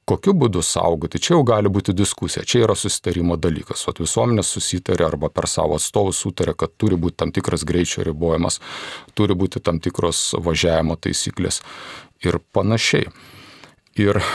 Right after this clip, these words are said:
čia galima tik tai būtų pasakyt, kad, e, taip, neišvengiamai visuomeniai yra žmonių,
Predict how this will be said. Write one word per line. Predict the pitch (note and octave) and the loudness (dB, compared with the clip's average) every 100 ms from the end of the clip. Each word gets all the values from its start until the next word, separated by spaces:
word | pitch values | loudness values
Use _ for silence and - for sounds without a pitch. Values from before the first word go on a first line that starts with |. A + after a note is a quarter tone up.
| - - - - - | -4 -6 -10 -14 -4
čia | - F#2+ | 0 2
galima | - G#2+ G2+ | 4 2 2
tik | - - | 0 -2
tai | |
būtų | G2+ A2+ G#2 - | 2 2 0 0
pasakyt, | G2+ - - A2+ - | 0 0 0 0 2
kad, | G#2+ G2 - | 0 0 0
e, | G#2 F2 - - _ _ _ _ _ _ - F#2 F#2 - A2+ - _ _ _ | 2 2 -6 -20 _ _ _ _ _ _ -4 -2 -2 -4 -8 -8 _ _ _
taip, | A2+ E2 _ - - - - _ _ _ _ - | 0 0 _ -20 -18 -18 -20 _ _ _ _ 0
neišvengiamai | G2 - - F3+ B2+ G#2 F#2 | 2 2 2 4 4 4 4
visuomeniai | F#2+ - A2+ A#2 A#2 G#2+ G2 - | 2 0 2 2 4 4 2 0
yra | G#2+ F#2 G2 G2+ D#2+ - - _ _ _ _ _ _ _ _ | 0 4 4 4 0 -8 -20 _ _ _ _ _ _ _ _
žmonių, | A#2 G#2 - F2 F2+ | -6 -2 2 4 4